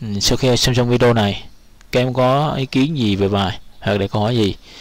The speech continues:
hãy để lại bình luận ngay bên dưới video. Ừ. Và chúng ta đừng quên thích, à, bấm đăng ký và bấm chuông để nhận thông báo cho tất cả các video đăng tải mới tiếp theo.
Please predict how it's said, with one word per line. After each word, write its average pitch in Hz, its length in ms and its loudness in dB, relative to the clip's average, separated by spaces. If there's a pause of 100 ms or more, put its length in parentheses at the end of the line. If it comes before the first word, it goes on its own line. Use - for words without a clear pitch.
(200)
hãy 110 140 -4
để 113 100 2
lại 101 220 0
bình 101 160 -4
luận 98 180 -2
ngay 110 120 -2
bên 107 120 0
dưới 117 120 4
video. 113 440 4 (600)
Ừ. 117 60 -12 (1800)
Và 110 80 -2
chúng 131 120 0
ta 131 160 2
đừng 117 220 0
quên 123 200 4 (680)
thích, 180 160 2 (640)
à, 117 320 -2 (600)
bấm 131 120 -2
đăng 123 160 0
ký 165 300 2 (1040)
và 120 120 -2
bấm 113 220 -4
chuông 135 280 4 (800)
để 113 100 -2
nhận 104 180 -2
thông 113 160 -4
báo 120 320 2 (460)
cho - 120 -2
tất - 120 0
cả 104 160 0
các 123 160 -4
video 113 400 4
đăng 107 160 -2
tải 101 180 -2
mới 123 160 0
tiếp 135 160 0
theo. 233 220 2